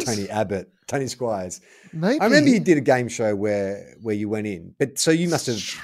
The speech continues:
Speaker 2: put a
Speaker 1: true.
Speaker 2: lot of homework into memorizing Luke Darcy, right?
Speaker 1: I guess I did. I can't even, like, until you mentioned that, I had forgotten that that ever happened, to the point where I did fucking two years of radio, where a good bit to fill in some fucking time on that radio show would have been going back to when I did a quiz on D-,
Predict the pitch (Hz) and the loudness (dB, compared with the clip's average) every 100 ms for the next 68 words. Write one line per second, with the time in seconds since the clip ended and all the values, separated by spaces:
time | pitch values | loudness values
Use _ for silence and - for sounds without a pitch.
0 | - 135 196 151 139 98 95 - 107 104 | -8 -2 0 0 0 0 -2 0 0 0
1 | 98 92 104 92 92 95 90 90 90 87 | -2 -2 -4 -4 -4 -4 -4 -4 -4 -6
2 | 87 85 85 _ _ _ _ _ 98 92 | -6 -8 -12 _ _ _ _ _ -6 -6
3 | - 85 80 78 78 92 139 _ - - | -4 -4 -6 -8 -10 -8 -10 _ -10 -10
4 | - 185 - 190 139 107 117 185 113 95 | -6 -6 -4 -2 -2 0 2 4 2 0
5 | 127 156 226 233 202 190 151 147 135 127 | -2 0 2 2 2 0 4 2 2 -6
6 | 160 151 185 208 196 147 131 135 120 110 | -6 -2 -2 0 0 0 0 -2 0 0
7 | 110 117 113 110 113 110 107 110 104 104 | 2 2 0 -2 -4 -2 -4 -4 -6 -2
8 | 104 107 101 98 107 101 92 101 180 175 | -2 -2 -2 -2 -2 -4 -6 0 2 2
9 | - 202 302 247 139 113 113 - - - | 0 2 2 4 2 0 -4 -14 -20 -14
10 | - 175 180 202 - 208 208 196 - 208 | 2 2 4 0 -2 -4 -2 -4 0 2
11 | 208 208 180 180 160 185 190 139 120 135 | 2 2 0 2 4 4 6 6 6 6
12 | 151 147 151 139 196 135 156 151 139 156 | 6 4 -2 0 0 4 2 2 -2 2
13 | 160 147 139 135 151 139 131 143 143 139 | 2 2 -2 2 2 4 2 4 4 4
14 | 139 135 147 160 151 131 120 139 135 135 | 4 6 4 4 4 2 2 2 2 4
15 | 143 147 131 143 - 135 135 139 139 135 | 6 6 6 4 2 0 4 4 4 -2
16 | 127 147 139 143 143 | 2 2 6 4 4